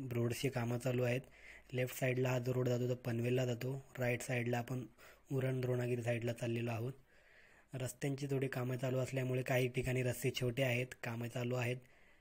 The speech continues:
हा आपण पाहू शकता छ-, छत्रपती शिवाजी महाराजांचा स्टॅच्यू. इथून पुढे जे roads आहेत ते six lanes road बनलेले आहे. रोडचे जे quality construction आहे ते एकदम चांगल्या प्रकारचं आहे. हा जो एक आपण आता bridge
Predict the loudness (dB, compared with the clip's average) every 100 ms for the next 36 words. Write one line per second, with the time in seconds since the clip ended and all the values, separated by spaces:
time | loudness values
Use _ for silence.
0 | -20 _ _ _ _ -8 -6 -2 -2 -2
1 | -2 -4 -4 -6 -6 -12 -14 -4 -4 -2
2 | -2 -2 -2 -2 0 0 0 0 0 -2
3 | -2 -2 -4 -2 -6 -6 -16 -20 -20 -20
4 | -20 -20 -8 -4 0 2 4 4 6 8
5 | 8 6 4 0 0 0 0 0 0 -2
6 | 0 0 0 0 0 2 2 0 0 0
7 | -2 -6 -12 -8 -4 -4 -2 0 0 0
8 | -4 2 2 2 0 0 0 -2 -4 -4
9 | -6 -4 -4 -4 -6 -6 -4 -4 -6 -14
10 | -20 -20 -20 -10 -6 -4 -4 -2 0 0
11 | 0 0 -2 -2 -10 -20 -20 -20 -20 -20
12 | -20 _ _ _ -8 -6 -2 -2 -2 -4
13 | -6 -4 -4 -4 -4 0 0